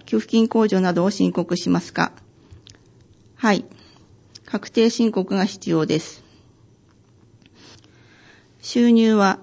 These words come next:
一箇所からの給与のみですか？いいえ。主な給与以外の副業の給与、公的年金、個人年金、事業などの所得、給与の場合は収入が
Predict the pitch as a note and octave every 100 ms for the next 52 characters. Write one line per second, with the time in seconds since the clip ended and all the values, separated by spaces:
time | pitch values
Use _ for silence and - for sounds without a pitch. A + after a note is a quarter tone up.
0 | - - G3 - - C4 F#3+ F#3+ E3+ -
1 | A3+ G#3 F3+ F#3 F3+ D#3+ - - E3+ -
2 | - _ _ _ G3 F3+ G3 E3+ - -
3 | _ _ _ _ - - _ _ _ -
4 | B3+ C4 A3+ G3 - A#3+ A#3+ A#3+ A3+ G3
5 | F3 D#3+ - - - A3+ G#3+ G#3+ G#3+ G3+
6 | G3+ A3+ G#3 E3 - - _ _ _ A#3
7 | A3+ A3+ A3+ A3 A3+ G#3 G3+ D#3+ - -
8 | _ - G#3+ G#3 A3+ A3+ A3 G3 F#3+ D3+
9 | - - - A#3 A#3+ A3+ F#3 E3+ D#3+ D#3
10 | - E3 D#3+ E3 D#3+ - _ _ - -
11 | _ - B3+ B3 G#3 E3+ E3+ E3 D#3+ E3+
12 | G#3 G3+ F#3+ F#3 F#3 F3+